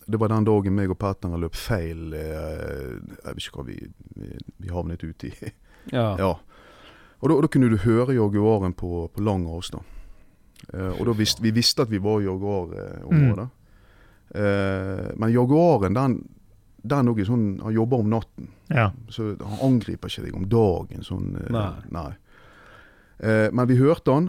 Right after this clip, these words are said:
Speaker 1: og, og dette var jo, det, skumringen begynte jo, for vi, vi var på vei til, eh, til checkpoint, holdt på å si.
Speaker 2: Mm.
Speaker 1: Så vi nærmet oss, men, eh, skumringen kom, så vi, vi tenkte, "Nå, nå må vi bare komme oss, eh, inn i løypen igjen."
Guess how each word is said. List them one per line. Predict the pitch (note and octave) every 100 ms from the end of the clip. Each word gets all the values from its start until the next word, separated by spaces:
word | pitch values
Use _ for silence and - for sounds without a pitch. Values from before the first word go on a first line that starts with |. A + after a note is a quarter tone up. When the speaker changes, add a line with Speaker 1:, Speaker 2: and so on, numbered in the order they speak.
| -
Speaker 1:
og, | B2 B2+
og | C3
dette | C#3 C#3+
var | D3 C#3
jo, | A#2 -
det, | A#2+
skumringen | - C3+ C#3 D#3 B2 G2
begynte | F#2 F2+ A2
jo, | G#2 F#2+ F#2 F#2 G2+
for | G#2 G#2
vi, | A2 C#2+
vi | - A2+
var | A#2
på | B2 B2
vei | C#3 G2+ F2+ G2 F#2+
til, | - G#2 F#2+ F#2
eh, | F#2 F2 F2 F#2+ G2 - _
til | - F#2+
checkpoint, | - G#2+ - G2 F2
holdt | G#2
på | G#2
å | G2+
si. | E2+ F2+ G2+ -
Speaker 2:
Mm. | B2+ A#2+ G2+
Speaker 1:
Så | G#2+ A2
vi |
nærmet | A2 A2+ C3+ C3
oss, | A#2 D3 - A#2
men, | B2 G#2+ A2+ A#2
eh, | A#2 A#2 A#2+ - - - - _ _ _ -
skumringen | - A#2 C3+ B2+ A2
kom, | G#2 A2 A2+
så | -
vi, | A2+ A2 G2+
vi | G2+
tenkte, | G#2 G2+ G2
"Nå, | G#2+
nå | G2 A2+
må | G2
vi | F2+
bare | F2+ F#2
komme | - F#2
oss, | F2+ - G2
eh, | G2
inn | F#2+ F#2
i | F2
løypen | F2 F#2 F#2+ F2
igjen." | C2+